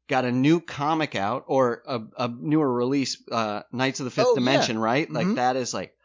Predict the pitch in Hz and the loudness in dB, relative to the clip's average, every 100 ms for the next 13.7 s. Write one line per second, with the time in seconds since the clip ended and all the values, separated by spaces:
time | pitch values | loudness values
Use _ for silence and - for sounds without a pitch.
0 | _ _ - 131 131 113 - 120 139 147 | _ _ -6 -6 -4 -8 -4 -2 0 0
1 | 135 - 123 120 120 117 - - - _ | 0 -2 0 0 0 -4 -12 -18 -20 _
2 | _ _ 131 113 110 110 175 180 175 - | _ _ -2 0 0 -2 -6 -6 -6 -4
3 | 156 - - 175 165 190 - 208 214 185 | -4 -4 -4 -2 0 -2 -2 -2 -4 -4
4 | 165 156 170 - 147 127 139 139 135 - | -2 0 -2 -2 -4 -4 -6 -4 -4 -8
5 | _ 127 - 139 135 147 156 180 160 147 | _ -12 -8 -4 2 2 2 0 -2 -2
6 | 160 151 - 123 - - 117 110 113 110 | -2 -2 -6 -8 -6 -8 -6 -4 -4 -6
7 | - - _ _ _ _ _ 107 104 98 | -14 -20 _ _ _ _ _ -4 -2 -4
8 | 92 82 _ _ _ _ _ _ - 139 | -8 -14 _ _ _ _ _ _ -10 -6
9 | 139 147 123 139 143 127 117 113 110 - | -4 -4 -2 -2 0 0 0 -4 -4 -2
10 | 185 160 151 - 131 139 131 123 123 113 | -2 -4 -8 -4 -2 -2 -4 -8 -8 -6
11 | 110 113 - 139 127 123 117 123 - 120 | -6 -8 -12 -12 -10 -8 -12 -14 -8 -6
12 | 117 - 104 135 120 107 - 120 113 117 | -6 -8 -8 -6 -4 -6 -4 -6 -6 -10
13 | 117 110 117 - 139 123 | -14 -14 -14 -10 -8 -6